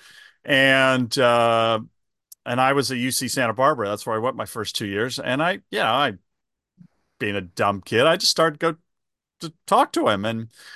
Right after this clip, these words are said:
uh, we ended up kind of, you know,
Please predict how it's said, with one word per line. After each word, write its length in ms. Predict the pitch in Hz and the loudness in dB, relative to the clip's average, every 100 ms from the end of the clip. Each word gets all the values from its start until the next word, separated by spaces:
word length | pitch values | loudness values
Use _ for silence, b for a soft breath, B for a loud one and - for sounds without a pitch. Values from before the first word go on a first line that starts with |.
| B - | B 0
uh, 680 | 131 131 131 131 131 131 131 | 4 4 6 6 6 4 2
we 140 | 143 147 | 4 4
ended 200 | 160 156 | 6 4
up 220 | 160 _ | 2 _
kind 240 | 151 143 | 0 2
of, 180 | 151 131 | 0 -2
you 120 | 156 165 | -4 0
know, 240 | 123 | 0